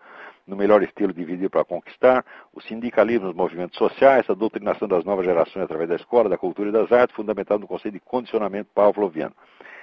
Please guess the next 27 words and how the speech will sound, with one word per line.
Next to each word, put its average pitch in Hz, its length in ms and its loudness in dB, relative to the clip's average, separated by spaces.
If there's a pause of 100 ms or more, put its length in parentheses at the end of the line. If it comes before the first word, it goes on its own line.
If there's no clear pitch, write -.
(640)
É, - 60 -4
é, - 800 4
é, 127 40 4
de 131 100 -4
fato, 175 360 -2
o, 95 840 -2
o, - 220 -12
Nestor, 113 380 0
você 139 100 -2
tem 180 200 -6
toda 196 220 4
a 143 120 6
razão, 104 160 4
eu 139 60 0
tinha 190 160 4
até 202 240 2
me 196 120 -8
esquecido - 480 -4
desse 160 220 2
livro. 107 300 2 (760)
Mas 120 160 -2
é, 120 140 -2
quando 180 260 0
ele, 196 160 2
ele 147 340 2
se - 140 -8
baseia, 87 500 2